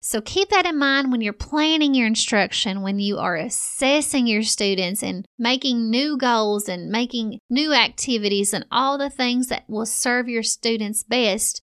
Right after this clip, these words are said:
Realize that this is difficult. This is not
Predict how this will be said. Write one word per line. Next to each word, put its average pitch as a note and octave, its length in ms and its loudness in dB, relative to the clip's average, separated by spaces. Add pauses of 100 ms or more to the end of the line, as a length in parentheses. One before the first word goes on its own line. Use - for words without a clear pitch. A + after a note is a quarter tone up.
Realize C#4+ 580 0
that A3+ 220 -4
this A3 240 0
is C4 160 -4 (180)
difficult. G#3+ 920 -4
This A#3 240 -2
is A#3 180 -2
not G#3 580 2